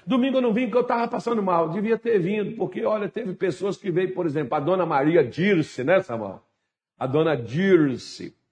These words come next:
A dona Dirce, ela veio domingo e ela tava trinta dias com a perna inchada, a perna doída, a perna se arrastando. Até o pastor Anito falou assim,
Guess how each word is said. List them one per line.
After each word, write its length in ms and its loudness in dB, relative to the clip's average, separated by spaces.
A 120 2
dona 300 6
Dirce, 560 2
ela 200 4
veio 240 6
domingo 580 0
e 120 4
ela 200 4
tava 260 2
trinta 560 0
dias 460 0
com 160 -6
a 100 0
perna 420 2
inchada, 640 0
a 40 2
perna 400 0
doída, 460 2
a 40 -4
perna 300 0
se 140 -4
arrastando. 480 -2
Até 200 -2
o 60 -2
pastor 380 -4
Anito 260 -2
falou 200 0
assim, 300 -8